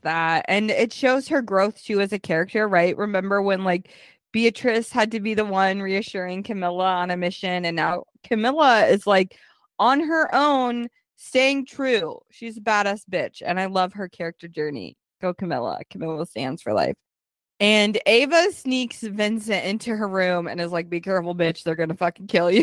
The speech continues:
<laughs> if they see you." Um, and she questions him, and she says, "You turned on Adriel. Like, I saw you. Why?"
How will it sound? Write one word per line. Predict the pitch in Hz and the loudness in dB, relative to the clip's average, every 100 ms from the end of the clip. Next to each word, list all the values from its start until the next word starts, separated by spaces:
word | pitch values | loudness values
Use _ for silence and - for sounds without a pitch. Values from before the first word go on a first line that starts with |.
| 359 | 4
<laughs> | 349 | 6
if | |
they | 403 381 | 4 2
see | - 349 320 - | 0 4 4 4
you." | 339 349 392 359 453 523 427 - - | 2 2 0 -2 -4 -2 -2 -4 -4
Um, | 254 254 254 262 240 240 _ _ _ _ _ 226 - | 2 4 4 2 0 -10 _ _ _ _ _ _ -14
and | 220 214 202 202 208 202 - - 247 | -10 -6 -6 -8 -10 -12 -12 -14 -18
she | - 240 226 220 208 208 180 | -12 -6 -4 -4 -4 -6 -8
questions | - 220 - 349 285 - | -10 -10 -8 -8 -8 -6
him, | 170 156 143 135 | -6 -6 -6 -8
and | 131 117 208 | -8 -6 -6
she | - 202 | -6 -10
says, | 190 196 185 180 | -4 2 2 0
"You | 185 196 269 | -4 -4 -6
turned | - - 226 339 | -10 -6 -4 -2
on | 370 285 - | -2 -2 -2
Adriel. | 185 254 196 117 80 69 | -2 0 2 4 4 2
Like, | 104 165 - | -2 -4 0
I | 175 247 | 2 2
saw | - - 175 214 | 2 4 6 6
you. | - 90 95 90 - - - _ _ - | 4 2 2 2 -2 -8 -20 _ _ -8
Why?" | 175 160 - | 0 0 0